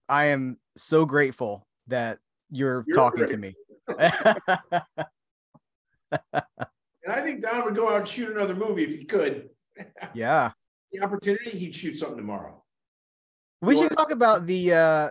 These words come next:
Speaker 1: the, the, the mentorship. How do we wanna talk about it? The, um, y-, you have, you, you had a,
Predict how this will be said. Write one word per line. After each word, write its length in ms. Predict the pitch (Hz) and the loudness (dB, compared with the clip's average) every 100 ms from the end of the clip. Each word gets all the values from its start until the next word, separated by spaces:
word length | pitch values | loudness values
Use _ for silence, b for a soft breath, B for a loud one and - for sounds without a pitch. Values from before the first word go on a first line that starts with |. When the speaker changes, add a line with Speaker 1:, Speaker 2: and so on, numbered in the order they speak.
| 160 | -6
Speaker 1:
the, 600 | 143 160 156 147 147 - _ _ _ _ _ _ | -6 -4 -2 -2 -4 -6 _ _ _ _ _ _
the, 580 | 143 131 147 143 139 139 - _ _ _ _ - | -10 -4 -2 -2 -4 -6 -10 _ _ _ _ -4
the 140 | 147 | 0
mentorship. 600 | 143 151 190 185 202 202 | 2 2 2 2 2 2
How 100 | 202 | 2
do 40 | 196 | 4
we 80 | |
wanna 180 | 180 156 | 4 2
talk 260 | 143 135 131 | 2 0 0
about 240 | 127 110 | -6 -8
it? 100 | 110 | -8
The, 300 | 127 139 139 | -4 -2 2
um, 340 | 131 131 131 - - | 2 2 -2 -10 -14
y-, 120 | 151 | -12
you 220 | 147 160 | -2 2
have, 220 | 170 156 | 4 4
you, 220 | 147 160 156 | 2 0 0
you 440 | 143 156 156 151 139 _ _ _ _ _ _ _ _ | -6 -6 -2 -4 -6 _ _ _ _ _ _ _ _
had 240 | - 208 240 | 0 4 8
a, 300 | 196 160 | 8 6